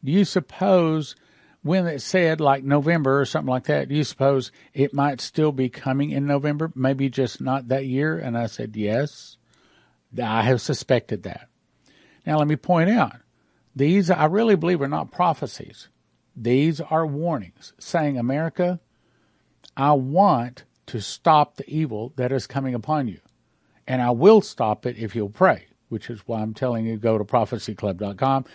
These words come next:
get signed up for a Solemn Assemblies prayers, and also sign up for Fast Track to pray for Prophecy Club,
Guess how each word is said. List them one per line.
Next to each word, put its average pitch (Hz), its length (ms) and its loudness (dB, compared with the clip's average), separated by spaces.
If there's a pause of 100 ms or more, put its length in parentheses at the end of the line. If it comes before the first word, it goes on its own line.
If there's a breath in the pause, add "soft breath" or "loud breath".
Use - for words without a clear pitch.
(140 loud breath)
get 123 160 2
signed 117 300 -2
up 117 160 0
for 107 140 -2
a 104 40 0
Solemn 117 360 0
Assemblies 127 480 -4
prayers, 127 480 -2 (480 soft breath)
and 151 180 2
also 170 600 2
sign 147 320 0
up 147 160 -4
for 135 120 -4
Fast 123 360 0
Track 185 320 0
to - 80 -20
pray 131 180 -6
for - 100 -14
Prophecy 170 480 -2
Club, 160 360 -2